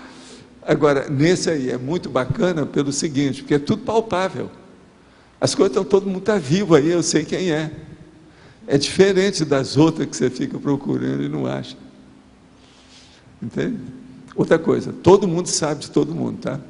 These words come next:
Todo mundo tá consciente. Nesse caso aí de ontem, por exemplo, todo mundo sabe o que que é.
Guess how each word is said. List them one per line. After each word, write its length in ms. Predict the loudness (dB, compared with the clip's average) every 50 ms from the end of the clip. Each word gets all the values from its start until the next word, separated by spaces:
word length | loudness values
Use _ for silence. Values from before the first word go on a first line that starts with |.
| -20 -20 -20 -12 -6
Todo 160 | -4 -2 -2 -2
mundo 140 | -4 -4 -4
tá 120 | -4 -6
consciente. 520 | -4 -4 -6 -6 -6 -6 -8 -8 -8 -8 -6
Nesse 260 | -4 -4 -4 -4 -4
caso 320 | -4 -2 -2 -2 -2 -2 -4
aí 120 | -6 -6
de 200 | -8 -8 -6 -4 -4
ontem, 280 | -2 -2 -4 -4 -6
por 160 | -6 -6 -6
exemplo, 400 | -6 -6 -8 -6 -8 -8 -8 -10 -14 -20 -20 -20 -20 -20 -6 0
todo 240 | 0 0 0 0
mundo 160 | -4 -8 -8 -8
sabe 280 | -6 -6 -6 -6 -6
o 20 | -8
que 120 | -10 -10
que 120 | -8 -8
é. 120 | -10 -10